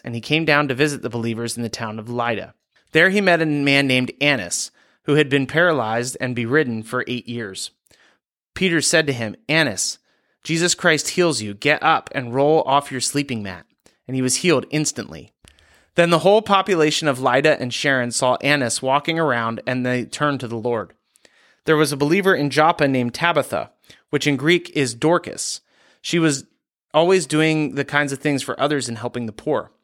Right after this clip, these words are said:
About this time she became ill and died. Her body was washed for burial and laid out in an upstairs room.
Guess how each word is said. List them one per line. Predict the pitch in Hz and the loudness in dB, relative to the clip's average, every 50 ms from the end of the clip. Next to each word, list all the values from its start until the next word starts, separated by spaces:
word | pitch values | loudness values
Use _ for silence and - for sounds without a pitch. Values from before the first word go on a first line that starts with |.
| _ _ _ _ _ | _ _ _ _ _
About | - 127 143 147 156 - | 0 2 4 4 4 2
this | 180 165 - | 0 -2 0
time | - 160 147 143 | 0 0 0 0
she | 135 - 143 | 0 -4 -6
became | 131 127 - 127 123 123 120 - | -6 -4 -4 -2 -2 -2 -4 -2
ill | - 160 165 151 123 | 0 0 2 2 0
and | 107 104 104 | -2 -4 -4
died. | 120 120 123 107 90 87 - _ _ _ _ _ _ _ | -2 -2 -2 -4 -6 -10 -16 _ _ _ _ _ _ _
Her | - 151 | -4 0
body | 131 147 143 156 175 165 | 4 4 4 4 4 2
was | 151 143 131 127 | 2 0 -2 0
washed | 127 135 135 147 - - | 0 0 0 0 0 -4
for | - 160 | -4 -4
burial | 131 127 120 117 120 117 117 113 - | -2 -2 -2 0 0 0 -2 -2 -4
and | - 120 120 | -6 -4 -2
laid | 117 123 135 131 139 - | 0 0 2 0 -2 -4
out | - 123 123 117 107 - 131 127 131 123 - - | -4 -4 -4 -4 -4 -2 0 2 2 0 0 -4
in | - 120 117 | -8 -8 -8
an | 110 104 | -8 -8
upstairs | - 113 - - - 117 110 107 101 107 117 | -8 -8 -8 -6 -6 -6 -6 -6 -8 -8 -6
room. | 131 120 95 - - | -6 -6 -6 -8 -14